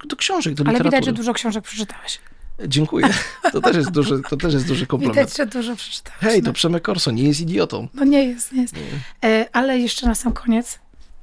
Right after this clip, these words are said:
Speaker 2: e, bo już długo rozmawiamy, chciałabym, żebyś powiedział,
Speaker 1: Tak.
Speaker 2: bo to jest taki smaczek.
Speaker 1: Dobrze.
Speaker 2: Już nie jest kryminalny,
Speaker 1: Dobrze,
Speaker 2: ani
Speaker 1: dobrze,
Speaker 2: książkowe.
Speaker 1: okej.
Speaker 2: Masz jedną taką rzecz,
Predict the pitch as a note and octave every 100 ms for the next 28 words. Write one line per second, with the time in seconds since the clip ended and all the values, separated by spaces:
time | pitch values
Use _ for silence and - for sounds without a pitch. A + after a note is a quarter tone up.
0 | - - G#3 G#3+ A3+ G#3+ G#3+ G#3+ A3+ A3
1 | G#3+ A3 A3 A3 A#3 - B3 A#3 A3+ A3
2 | A#3 B3 A3+ G#3+ A3 - G3+ A3+ - -
3 | A#3+ - _ - - - A3+ G#3+ C4 -
4 | F4+ A#3+ - B3 B3+ - A#3 - - -
5 | - - - G#2 A3 C#4 B3 C4 B3+ -
6 | A#3 G#3 G#3 G#3+ A3 A#3 A3 A#3+ B3 A#3
7 | - A3+ G#3+ A3+ - - - - - -
8 | B3+ A#3 C4 C4+ C4 B3+ B3+ - - -
9 | - - - - - A#3 G#3 A3 A3 -